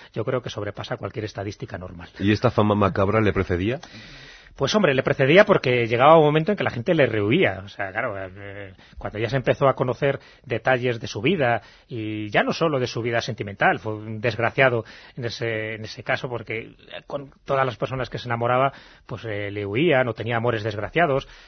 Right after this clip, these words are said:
Speaker 1: eh, con las personas que se casan, pues acaban también trágicamente, incluso sus hijos, pero es que incluso en los negocios donde él se metía también acababa mal, ¿no? Y vamos a contar, si quieres, un par de casos que yo
Speaker 2: Sí.
Speaker 1: creo que son bastante significativos, ¿no? Eh, ya, eh, un poco su mal fario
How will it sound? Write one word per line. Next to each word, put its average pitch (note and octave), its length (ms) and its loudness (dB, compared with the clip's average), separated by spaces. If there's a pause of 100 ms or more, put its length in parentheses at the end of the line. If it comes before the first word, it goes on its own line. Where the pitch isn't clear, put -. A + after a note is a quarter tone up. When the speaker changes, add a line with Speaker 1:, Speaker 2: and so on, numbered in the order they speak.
Speaker 1:
eh, G#2+ 380 -12
con G#2+ 240 -12
las G#2 120 -10
personas B2 380 -6
que - 80 -4
se A2+ 140 -8
casan, B2+ 240 0
pues - 160 -12
acaban A#2 320 -2
también A2+ 260 -6
trágicamente, A#2+ 800 -6 (300)
incluso G#2+ 320 -12
sus G#2+ 200 -10
hijos, B2+ 360 -4 (160)
pero A#2+ 120 -6
es A#2+ 60 -4
que - 80 -6
incluso A#2+ 280 -6
en A2+ 40 -6
los G#2+ 140 -8
negocios B2+ 360 -2
donde A2 200 -6
él A2+ 60 -8
se B2+ 100 -10
metía B2+ 360 -2 (240)
también B2 280 -2
acababa G#2+ 400 0
mal, F#2 180 -10
¿no? C#3 140 -8 (260)
Y G3 80 0
vamos A3+ 200 2
a - 20 -6
contar, C#3+ 360 -2
si - 140 -16
quieres, C#3 220 -6
un C3+ 100 -6
par C#3 180 2
de B2 100 -4
casos - 280 0
que C#3+ 100 -10
yo C3 60 -2
Speaker 2:
Sí. F#2+ 60 2
Speaker 1:
creo E2+ 100 2
que - 80 -6
son C3+ 160 -4
bastante A#2+ 320 -4
significativos, G#2+ 720 -8
¿no? D#3 100 -6 (440)
Eh, A2 440 -8
ya, F#3 180 4 (120)
eh, - 240 -12
un F3+ 80 -16 (100)
poco E3+ 120 -14 (100)
su B2+ 220 -4
mal D3 300 4
fario D#3 360 4